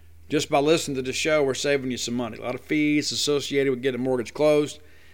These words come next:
Our good friend Blair Chandler at Close with Blair will get you taken care of. Again, that's C L O S E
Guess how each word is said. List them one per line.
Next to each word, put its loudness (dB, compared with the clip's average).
Our -6
good 0
friend 0
Blair 4
Chandler -2
at -6
Close 2
with -8
Blair 4
will -4
get -4
you -8
taken -2
care 0
of. -8
Again, -2
that's -4
C 0
L 0
O -2
S -4
E 0